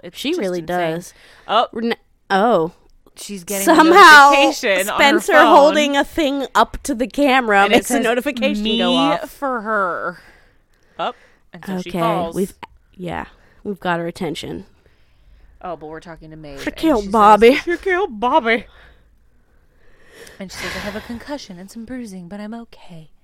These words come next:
Speaker 2: Now we're gonna talk to Diane.
Speaker 1: And she says, "She's listening." So
Speaker 2: All
Speaker 1: Reed
Speaker 2: right,
Speaker 1: says,
Speaker 2: what are we
Speaker 1: "Okay."
Speaker 2: gonna say, Reed?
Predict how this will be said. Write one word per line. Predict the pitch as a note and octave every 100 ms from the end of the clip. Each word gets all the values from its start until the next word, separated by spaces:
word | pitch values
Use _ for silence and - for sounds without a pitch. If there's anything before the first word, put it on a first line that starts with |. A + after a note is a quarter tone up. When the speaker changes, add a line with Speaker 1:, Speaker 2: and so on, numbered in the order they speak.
| _ _ _ _ _ _ _ -
Speaker 2:
Now | F3+ E3+
we're | E3
gonna | D#3 -
talk | - D#3 A#2+ _ _ _
to | -
Diane. | F3 G#3 G3+ G#3+ G3+ - - - - G#3 _ _
Speaker 1:
And | F3
she | -
says, | F3 F3 D#3+ -
"She's | G3+ G3 F#3+
listening." | G3 F#3 - D#3+ D3+ D3 D3+ D#3+ _ _ _ _ _ _ _ _ _ _ _
So | - G3+
Speaker 2:
All |
Speaker 1:
Reed | G3+
Speaker 2:
right, | F#3+ F3+
Speaker 1:
says, | D3+ -
Speaker 2:
what | G#3
are | G3+
we | G#3
Speaker 1:
"Okay." |
Speaker 2:
gonna | A3+
say, | A3+ B3+ A3
Reed? | G3 F#3 F3 F3